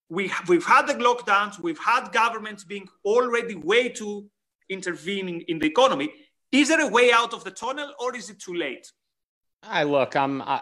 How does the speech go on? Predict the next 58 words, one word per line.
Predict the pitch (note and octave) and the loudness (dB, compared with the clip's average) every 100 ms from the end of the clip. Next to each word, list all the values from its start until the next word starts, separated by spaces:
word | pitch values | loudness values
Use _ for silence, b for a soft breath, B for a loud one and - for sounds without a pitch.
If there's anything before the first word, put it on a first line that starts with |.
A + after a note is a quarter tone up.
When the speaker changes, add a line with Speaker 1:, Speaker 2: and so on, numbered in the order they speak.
| - | -6
Speaker 2:
you | C3+ C3+ | -6 -2
know, | A#2+ | 0
you're | A#2 - C3+ C#3 | 0 -4 -4 2
asking | E3 E3+ - D#3+ | 4 4 2 2
the | |
wrong | D3+ D3 | 4 4
person | B2+ D#3 D3+ D3+ | 4 2 2 0
about, | B2+ A#2+ B2 A#2+ - | 0 4 4 4 2
like, | B2+ A#2 A#2+ | 0 0 2
what's | C3 C3 | 0 0
gonna | C#3 | -2
happen | A2 C3+ C3 C#3 C3 | 0 0 2 0 0
and | A#2+ G#2 | 0 -2
w-, | G#2 - | -4 -4
if | B2 | -4
it, | B2+ | -4
is | C3 | -4
it | C3 - | -6 -4
too | C3+ | -2
late? | A#2+ C3 C#3+ D3 | 2 4 4 4
I | A#2+ | 0
mean, | A2+ A2 A2+ | -2 -4 -6
almost | A#2 B2+ C#3 - | -2 0 0 0
nobody | C3+ C3+ B2+ A2+ | 0 2 4 2
can | A2 - | -2 -6
probably | A2 A2+ A2 G#2+ G#2+ | 0 0 0 0 -2
answer | G#2 G2 G#2+ | -2 -4 -4
that. | G2 F#2 | -2 -2
But | - A2 | 0 2
I | A#2+ | 2
can | A#2 | 0
tell | C3 D3+ F#3 | -2 2 2
you, | D3+ | 2
if | A#2+ | 2
I | C#3 C3+ | 2 2
were | C#3 | 2
given | B2 C#3+ D3 | 0 0 0
the | C3+ | -2
key | - C#3+ D3+ D#3+ - | -2 0 -2 -8 -4
that | C3+ C#3 | 0 2
wa-, | C#3+ | 2
to | C#3+ - | 0 2
the | D3 | -2
car | - D3 D#3+ | 2 4 6
that | C3+ A#2+ | 4 2
way, | A#2+ A#2+ D3+ | 4 4 2
I | A#2+ | 2
would | C3+ C#3+ D3 - | 2 2 0 -2
pr-, | D#3 | -2
start | - E3 F#3 - | 0 2 2 4
privatizing | A3 B3 G#3 - C#3+ B2+ C3+ C3 | 4 6 4 4 4 4 2 -4
things | - B2 C#3 E3+ D3 | -2 -2 -2 -6 -8
and, | - C3+ C3+ C3+ | -2 0 0 2
uh, | C3+ | 4
legalizing | B2+ C#3+ F#3+ E3+ C#3 C3 C3 B2+ B2+ B2 | 4 2 0 2 4 4 2 0 -2 -4
victimless | G#2 B2+ - B2 A#2+ | -4 -6 -4 -6 -6
crimes | - B2 A2+ B2 D#3+ D3+ | -4 -2 0 -2 -6 -4
and, | C3+ C3 B2+ | 0 0 -2